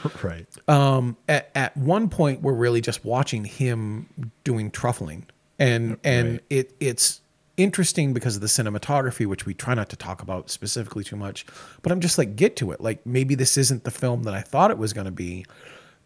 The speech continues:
Speaker 2: And it definitely looks like a Taken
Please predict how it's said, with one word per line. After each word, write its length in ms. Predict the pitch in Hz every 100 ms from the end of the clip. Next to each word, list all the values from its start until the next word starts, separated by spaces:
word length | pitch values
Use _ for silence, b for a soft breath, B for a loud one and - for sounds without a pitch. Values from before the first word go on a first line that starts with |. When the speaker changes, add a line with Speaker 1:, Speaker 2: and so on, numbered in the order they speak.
| -
Speaker 2:
And 80 | 131
it 140 | 117 -
definitely 480 | 170 180 123 104 90
looks 440 | 107 143 196 -
like 160 | 104 110
a 60 |
Taken 680 | - - 170 - 90 90